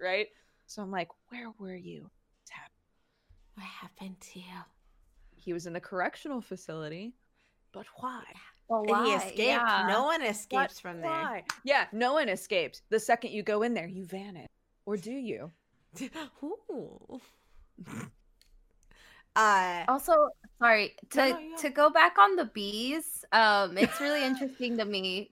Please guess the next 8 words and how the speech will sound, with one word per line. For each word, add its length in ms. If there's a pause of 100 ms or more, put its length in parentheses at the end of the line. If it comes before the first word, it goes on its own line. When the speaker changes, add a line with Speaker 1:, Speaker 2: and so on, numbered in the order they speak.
Speaker 3:
because 920 (720)
I, 100 (100)
I 140
think 320 (260)
the, 640 (100)
what 280
the 60
novels 1000